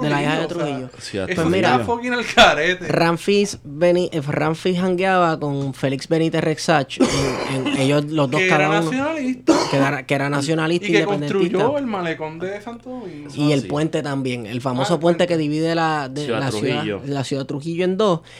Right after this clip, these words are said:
Speaker 1: Incluso uno de los puentes que está entrando al viejo San Juan también es, eh, obra de Félix Benítez Resach. Ellos
Speaker 3: El,
Speaker 1: jangueaban
Speaker 2: el
Speaker 1: en el
Speaker 2: Normandy.
Speaker 1: Mediterráneo.
Speaker 3: ¿Ese es el hermano de Jaime Benítez?
Speaker 1: Ex-, sí, él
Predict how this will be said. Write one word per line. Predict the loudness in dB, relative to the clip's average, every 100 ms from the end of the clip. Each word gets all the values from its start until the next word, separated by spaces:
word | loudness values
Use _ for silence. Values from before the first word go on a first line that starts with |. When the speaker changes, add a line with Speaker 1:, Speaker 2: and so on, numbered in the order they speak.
| -14
Speaker 1:
Incluso | -6 -4 -2 -4 -2 0 0
uno | 0 -2 -2 0 2
de | 2
los | 0
puentes | -2 -4 -4 -6
que | -8
está | -4 -4
entrando | 0 0 0
al | 0
viejo | -2 -2
San | -2 0
Juan | -2 -4
también | -6 -6 -6 -4
es, | -4 -6 -8 -18 -20 -20
eh, | -16 -16 -14
obra | -8 -6 -4 -4
de | -6 -6 -8 -10
Félix | -10 -8
Benítez | -10 -10 -10
Resach. | -10 -12 -8
Ellos | -4 0
Speaker 3:
El, |
Speaker 1:
jangueaban | 0 2 2 0
Speaker 2:
el |
Speaker 1:
en | 0
el | -2
Speaker 2:
Normandy. | -2 -4
Speaker 1:
Mediterráneo. | -6 -4 -4
Speaker 3:
¿Ese | -2
es | -4
el | -4
hermano | -4 -6 -8
de |
Jaime | -10 -12 -12
Benítez? | -10 -4 -4
Speaker 1:
Ex-, | -4 -8 -12
sí, | -2 -2
él | -2